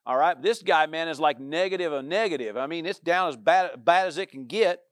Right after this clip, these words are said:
He said, "I am the least in my father's house." And the Lord said to him, "Surely I will be with you,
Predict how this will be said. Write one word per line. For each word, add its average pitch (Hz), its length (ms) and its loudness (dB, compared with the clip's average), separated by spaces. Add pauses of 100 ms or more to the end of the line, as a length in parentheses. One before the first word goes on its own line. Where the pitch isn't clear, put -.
(420)
He 175 80 -8
said, 180 160 2
"I 220 160 2
am 196 80 -6
the 156 100 -2
least 214 380 -6
in 175 80 -10
my 156 120 0
father's 185 460 0
house." 131 300 -2
And 139 80 -14
the 139 40 -10
Lord 220 300 4
said 240 240 -2
to 190 80 -2
him, 175 160 -6
"Surely 262 560 0
I 196 140 4
will 165 160 -4
be 226 320 -6
with 226 200 -4
you, 175 380 -6